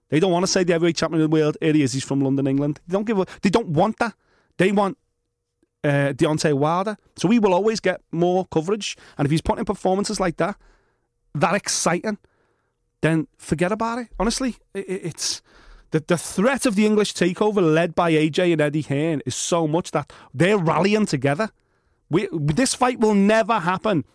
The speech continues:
unless it's fifty fifty, unless A J and Eddie Hearn go,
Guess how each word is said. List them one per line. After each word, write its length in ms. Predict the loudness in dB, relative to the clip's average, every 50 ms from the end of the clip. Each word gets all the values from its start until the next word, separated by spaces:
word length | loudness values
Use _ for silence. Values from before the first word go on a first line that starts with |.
| _ _ -2 0
unless 320 | 2 2 2 0 -2 -4 -8
it's 80 | -6
fifty 360 | -4 -2 -2 -2 -2 -4 -6
fifty, 420 | -4 -2 -2 -2 -2 -4 -8 -10 -10 _ _ _ -6
unless 280 | -2 -2 0 0 -2 -2 0
A 200 | 0 0 0 2
J 220 | 0 0 2 2
and 80 | 2 0
Eddie 220 | 0 0 0 0
Hearn 160 | 2 2 0 0
go, 220 | 0 0 -2